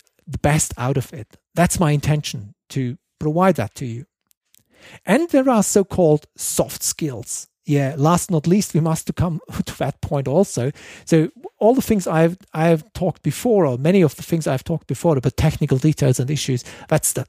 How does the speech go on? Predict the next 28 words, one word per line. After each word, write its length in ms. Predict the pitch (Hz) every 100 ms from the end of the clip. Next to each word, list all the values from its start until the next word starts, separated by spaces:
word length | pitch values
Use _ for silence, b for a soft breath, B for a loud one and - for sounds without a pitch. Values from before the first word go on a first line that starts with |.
| -
the 60 |
hard 320 | - - 110
skills. 420 | - - 165 - -
Yeah, 140 | 135
you 160 | 131 104
know, 260 | 117 120
you 220 | 123 123
know 240 | 139 147 165
stuff. 500 | - - 117 95 -
Huh? 200 | 120 160 _ b b b b b -
But 140 | 156 -
on 100 | 165
the 80 | 160
other 160 | 220 254
side, 340 | - 135 -
you 60 | 135
have 260 | 117 156 -
the 80 | -
communication. 840 | - 160 180 160 160 175 202 - 143
How 380 | 98 - 214
is 140 | 214 -
communication 720 | - 180 175 - 175 147 151
running? 320 | 190 254 180
How 340 | - - 240
it 140 | 226 -
is 120 | 285
done? 380 | - 185 196 165 B B B B
How 260 | - 208